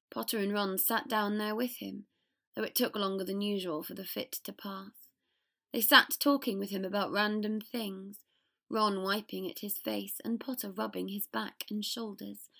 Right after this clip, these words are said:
for some indeterminate stretch of time, until even Draco's childish body was starting to feel stiff from sitting on the hard floor. Potter kept blurting out apologies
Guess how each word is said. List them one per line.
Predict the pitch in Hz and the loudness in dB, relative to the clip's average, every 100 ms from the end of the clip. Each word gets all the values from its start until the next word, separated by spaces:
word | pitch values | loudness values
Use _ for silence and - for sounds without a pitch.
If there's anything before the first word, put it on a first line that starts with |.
| - _ _ | -20 _ _
for | - 233 | -2 4
some | - 233 226 | 6 6 4
indeterminate | - 220 208 202 226 208 196 196 - | 2 0 0 0 0 0 0 -2 -4
stretch | - - - | -2 -4 -6
of | 208 - | -10 -10
time, | 220 214 196 196 208 _ - _ _ _ | -10 -8 -8 -12 -16 _ -20 _ _ _
until | 254 277 269 | 0 2 4
even | 254 226 220 | 4 4 4
Draco's | 220 226 240 214 202 | 4 2 2 0 -2
childish | - 214 208 202 214 | 2 4 4 4 -2
body | - 226 202 185 | -2 -2 0 0
was | 196 | -2
starting | - 226 220 202 202 | 0 0 0 -4 -6
to | 202 | -6
feel | 226 220 | -6 -4
stiff | - - 240 208 - | -4 -2 -4 -4 -10
from | 196 | -6
sitting | 190 247 240 190 180 | -4 -4 -4 -6 -6
on | 180 | -6
the | 185 | -6
hard | 202 190 196 | -8 -8 -10
floor. | - 220 208 196 202 _ _ - _ _ _ _ _ _ - | -10 -8 -8 -10 -16 _ _ -20 _ _ _ _ _ _ -6
Potter | 262 262 233 | -2 0 2
kept | 226 - - | 2 0 2
blurting | 226 226 214 202 | 4 6 4 2
out | 202 202 | 2 0
apologies | 214 - 254 208 196 180 | -4 -2 0 0 0 0